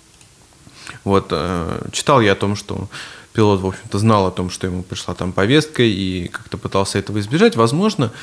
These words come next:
э, м, таких подробностей не знаем, но, опять-таки, в первую очередь мы говорим об интересах большого количества людей, и здесь, в первую очередь, ответственность авиакомпании и,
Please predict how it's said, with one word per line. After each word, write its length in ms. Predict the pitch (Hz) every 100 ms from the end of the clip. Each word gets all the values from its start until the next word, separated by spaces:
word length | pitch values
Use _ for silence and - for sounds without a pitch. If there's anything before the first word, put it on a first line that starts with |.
| - - -
э, 40 | 101 95 92 90
м, 360 | 92 98 104
таких 280 | 98 101 -
подробностей 520 | 110 107 107 104 -
не 100 | 107
знаем, 400 | 107 175 160 107
но, 320 | 107 104 101
опять-таки, 720 | 95 - 127 117 - 107 101
в 80 | 98
первую 260 | 117 110 107
очередь 240 | 104 -
мы 80 | 107
говорим 300 | 107 107 107
об 160 | 101 104
интересах 520 | 104 104 98 104 107 -
большого 300 | - 101 104
количества 400 | 101 101 98 104
людей, 460 | 104 110 196 139 104
и 60 | - - -
здесь, 180 | 110 123
в 40 | 123
первую 240 | 110 107
очередь, 200 | 101 -
ответственность 460 | 98 110 110 110 98
авиакомпании 1000 | 101 98 101 101 190 175 110 98
и, 40 | 87